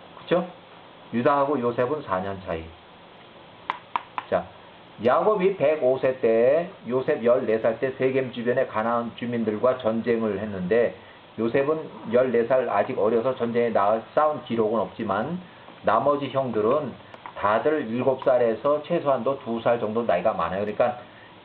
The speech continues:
이, 그 요셉의 형들은 일곱 살이 많으면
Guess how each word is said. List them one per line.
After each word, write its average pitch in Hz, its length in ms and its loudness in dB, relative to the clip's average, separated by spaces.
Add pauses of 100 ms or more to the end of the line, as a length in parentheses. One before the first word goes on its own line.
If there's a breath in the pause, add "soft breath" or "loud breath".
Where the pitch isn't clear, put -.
(240)
이, 113 140 -6
그 120 320 0
요셉의 156 480 2
형들은 143 640 0 (480 loud breath)
일곱 156 320 0
살이 156 240 2
많으면 143 640 -2